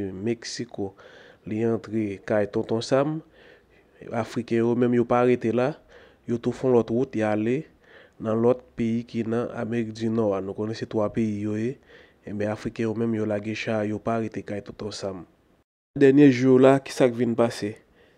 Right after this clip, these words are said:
Ebyen, nou konnen Afriken yo menm yo plis gen tèt ansanm ki nou menm Ayisyen. Yo te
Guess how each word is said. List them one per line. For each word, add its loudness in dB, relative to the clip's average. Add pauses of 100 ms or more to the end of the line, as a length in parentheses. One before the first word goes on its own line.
(120)
Ebyen, 4 (100)
nou 4
konnen 10
Afriken 2
yo 6
menm 8
yo 6
plis 6
gen 6
tèt 4
ansanm -2 (480)
ki -2
nou 4
menm 6
Ayisyen. 0 (1400)
Yo -4
te 2